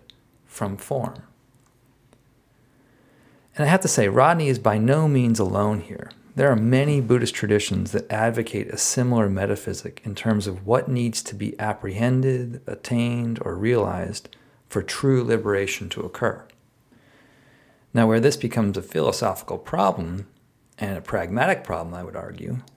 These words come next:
is when you try to reconcile this notion of freedom, where freedom is predicated on some kind of absolute dimension.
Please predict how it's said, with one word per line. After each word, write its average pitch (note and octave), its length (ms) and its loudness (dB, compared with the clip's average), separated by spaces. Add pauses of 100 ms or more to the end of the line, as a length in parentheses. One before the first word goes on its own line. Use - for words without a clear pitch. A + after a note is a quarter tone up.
(580)
is A2+ 160 2
when A2+ 220 4
you D#3 100 0
try C3+ 240 2
to G#2 80 2
reconcile G#2+ 720 2
this G#2+ 380 0
notion A2+ 360 0
of F#2 120 -6
freedom, - 480 -6 (160)
where G2+ 140 -6
freedom A#2 380 -4
is G#2 120 -6
predicated A#2 720 -2
on F#2 180 -4
some B2+ 300 -4
kind A#2 240 -2
of F#2+ 180 -6
absolute G2+ 800 -4 (260)
dimension. G2+ 540 -6